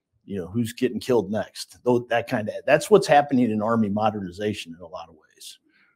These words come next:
right? So we stood up A F C, we built C F Ts, which is, is, is like just pouring gas. I mean, that's a small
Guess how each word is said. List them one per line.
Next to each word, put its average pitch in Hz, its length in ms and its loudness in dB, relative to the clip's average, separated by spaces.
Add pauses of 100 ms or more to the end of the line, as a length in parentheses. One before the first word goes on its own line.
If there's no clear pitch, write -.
(160)
right? 98 300 -4
So 110 180 -4
we 110 120 0
stood 127 300 2
up 127 160 6
A 127 200 6
F 117 100 4
C, 123 320 2
we 113 140 0
built 123 360 0
C 123 300 2
F 110 180 0
Ts, 120 440 0
which 104 200 -2
is, 95 240 -10 (120)
is, 92 240 -10 (160)
is 92 200 -8
like 90 220 -8 (600)
just - 240 -4
pouring 120 420 6
gas. 95 400 0 (120)
I 104 40 -8
mean, 104 100 -2
that's 110 200 -2
a 82 180 -8 (240)
small 110 840 2